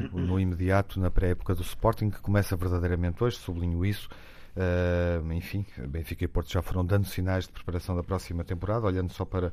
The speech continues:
Speaker 2: os maiores, o Braga também, com reforços que chegaram, nomeadamente o Estoril Praia,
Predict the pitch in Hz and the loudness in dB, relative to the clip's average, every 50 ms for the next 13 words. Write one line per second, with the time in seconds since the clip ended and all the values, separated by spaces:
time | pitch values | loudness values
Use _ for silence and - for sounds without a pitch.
0 | - - - - - - - 101 90 95 95 92 95 101 117 131 - 90 92 87 | -6 -10 -14 -16 -14 -6 -4 -2 2 4 4 4 6 6 4 4 2 0 -2 2
1 | 101 104 107 92 87 85 - 90 85 80 95 113 123 - 95 85 80 - - - | 4 4 4 4 2 0 0 -2 0 2 0 0 0 0 -2 -2 -2 -2 0 2
2 | 101 117 123 - - - - - - 90 101 120 131 104 92 90 90 87 82 85 | 2 2 2 0 -6 -10 -8 -6 -2 0 0 2 2 0 0 0 0 -2 -2 -2
3 | 87 85 - 87 80 - - 80 80 73 - 95 95 98 92 | -4 -6 -6 -10 -10 -10 -10 -10 -10 -6 -4 -2 0 0 -2